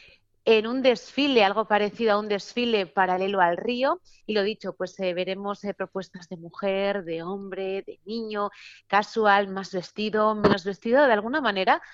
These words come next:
bueno, pues un pequeño resumen, ¿no? Eh, de lo que, de lo que se puede adquirir actualmente en nuestra, en nuestra ciudad.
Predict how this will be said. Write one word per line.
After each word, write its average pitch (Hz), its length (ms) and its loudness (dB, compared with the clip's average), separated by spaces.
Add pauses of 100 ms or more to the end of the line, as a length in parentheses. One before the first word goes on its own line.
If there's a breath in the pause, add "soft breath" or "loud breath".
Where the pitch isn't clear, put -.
(160 loud breath)
bueno, 214 160 -8
pues 202 140 -8
un 214 80 -10
pequeño 240 360 -2
resumen, 202 540 -6
¿no? 240 220 -2 (260 soft breath)
Eh, 202 200 2
de 185 100 -2
lo 185 180 -2
que, 180 300 -2
de 180 80 -4
lo 180 80 0
que 196 100 -6
se - 140 -8
puede 233 180 2
adquirir 202 340 -4
actualmente 180 500 -4
en 196 40 -6
nuestra, 165 460 -4
en 180 80 -6
nuestra 175 280 -10
ciudad. 170 380 -2